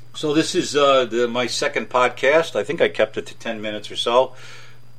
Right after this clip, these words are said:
Uh, a couple things to think about, you know, this, uh, sacrificial age where, where life just seems to depend upon death,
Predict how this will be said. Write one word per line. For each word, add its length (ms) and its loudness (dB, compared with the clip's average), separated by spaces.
Uh, 640 0
a 840 -18
couple 280 -4
things 260 -4
to 80 -8
think 440 -6
about, 460 0
you 80 -6
know, 240 2
this, 340 -4
uh, 140 4
sacrificial 920 2
age 360 4
where, 320 -4
where 160 -4
life 380 -2
just 240 -4
seems 280 -8
to 120 -8
depend 340 -4
upon 360 -4
death, 420 2